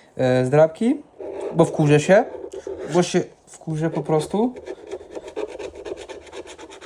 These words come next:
Bo mieliśmy super początek i teraz, żeby się po prostu nie przestało. Dwadzieścia trzy, osiemnaście, trzydzieści dwa, dwanaście i trzydzieści sześć, wygrane liczby.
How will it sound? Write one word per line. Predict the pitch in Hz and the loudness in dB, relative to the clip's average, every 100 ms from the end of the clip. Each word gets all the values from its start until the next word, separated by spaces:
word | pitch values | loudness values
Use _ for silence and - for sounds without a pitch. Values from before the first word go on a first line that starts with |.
| - - _ - - | -20 -20 _ -14 -6
Bo | 135 | 0
mieliśmy | 139 139 143 | 0 0 0
super | 139 - 208 185 | 0 0 2 2
początek | 170 156 156 147 196 - - - - - - - - - - - - - - 147 | 2 2 2 4 4 2 -6 -18 -18 -18 -18 -20 -18 -18 -18 -18 -18 -18 -12 -10
i | |
teraz, | 143 156 156 | 0 4 4
żeby | 156 147 | 2 0
się | 151 165 | 0 -2
po | 156 | -4
prostu | 151 160 160 | -2 -2 -2
nie | 160 | -2
przestało. | 151 156 - 139 127 - - - - - 156 | -2 -2 2 2 2 -4 -14 -18 -18 -4 2
Dwadzieścia | 170 180 190 | 4 6 4
trzy, | 190 | 4
osiemnaście, | 190 190 185 185 | 2 4 2 2
trzydzieści | 180 - 175 - | -4 -2 -2 0
dwa, | 165 170 | 0 0
dwanaście | 165 160 160 156 | 2 0 -2 -6
i | |
trzydzieści | 147 139 135 143 | -6 -8 -8 -8
sześć, | 139 185 202 - | -2 -2 0 -4
wygrane | 139 139 139 135 | -4 0 2 2
liczby. | 131 160 175 214 | -2 -2 2 2